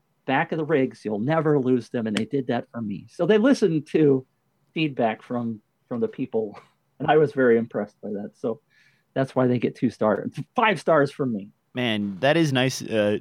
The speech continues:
Speaker 2: actually thinking about where you're gonna put your Allens and stuff. I've run into that so many times where I'm like,
Speaker 1: Yeah,
Speaker 2: "Whoa,
Speaker 1: I hate it.
Speaker 2: where's my tool at?" You know, it, I only need this one Allen. In fact, now, because of that, I carry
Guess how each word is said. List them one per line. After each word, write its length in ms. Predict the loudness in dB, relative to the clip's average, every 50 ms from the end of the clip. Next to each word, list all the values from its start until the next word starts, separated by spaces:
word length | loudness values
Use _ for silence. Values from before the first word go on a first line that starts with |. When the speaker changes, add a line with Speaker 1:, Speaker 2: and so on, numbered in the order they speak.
| -4
Speaker 2:
actually 320 | -4 -4 -4 -2 -4 -6 -4
thinking 320 | -4 -6 -6 -4 -2 -2
about 280 | -2 0 0 0 -2 -2
where 100 | -2 -4
you're 80 | -4 -4
gonna 140 | -4 -6 -6
put 120 | -6 -6
your 140 | -6 -6 -6
Allens 380 | -4 -4 -4 -4 -4 -6 -6
and 100 | -8 -8
stuff. 260 | -8 -4 -4 -4 -6 -6 -10 -6
I've 360 | -4 -2 -2 -4 -4 -6 -4
run 180 | -4 -2 -2
into 180 | 0 0 0 0
that 200 | 0 0 -2 -2
so 200 | -4 -2 -2 -2
many 180 | 0 0 -2 -2
times 360 | -4 -4 -4 -4 -4 -6 -6
where 140 | -4 -4 -2
I'm 100 | -2 -2
like, 160 | -4 -6 -4 -2
Speaker 1:
Yeah, 60 | -2
Speaker 2:
"Whoa, 120 | 0 0 -2
Speaker 1:
I 40 |
hate 220 | -2 -6 -6 -4 -4
it. 160 | -6 -6 -8 _ _ _
Speaker 2:
where's 260 | -4 -2 0 0 2
my 140 | 2 0 0
tool 300 | 0 0 2 2 4 4
at?" 140 | 4 2 2
You 80 | 0 0
know, 160 | 2 2 2 0
it, 280 | 0 -2 -4 -2 0
I 160 | 0 2 2
only 180 | 2 2 0 0
need 200 | -2 -2 -2 -2
this 180 | -4 -4 -4 -2
one 180 | -2 0 0 2
Allen. 260 | 2 2 0 0 0
In 80 | -2 -2
fact, 380 | -2 -4 -4 -4 -4 -8 -10
now, 720 | -6 -4 -2 0 0 2 2 2 2 2 0 -2 -4 -8 _ _ -10
because 340 | -10 -8 -4 -2 -4 -2 -2
of 100 | -4 -4
that, 160 | -2 -2 -2
I 80 | -2 -4
carry 460 | -6 -4 -4 -2 0 0 -2 -2 -4